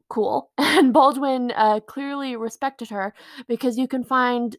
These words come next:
uh, many of the decrees, uh, that Baldwin made, obviously as count,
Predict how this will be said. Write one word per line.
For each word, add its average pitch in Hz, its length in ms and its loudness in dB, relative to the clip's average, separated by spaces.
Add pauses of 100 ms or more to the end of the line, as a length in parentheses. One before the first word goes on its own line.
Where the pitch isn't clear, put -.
uh, 220 220 6
many 294 340 0
of 285 120 0
the 240 80 -2
decrees, 240 880 -4 (440)
uh, 214 200 4
that 202 260 -2
Baldwin 220 680 2 (320)
made, 214 560 -2 (320)
obviously 208 420 -4
as 202 140 -6
count, 254 400 -2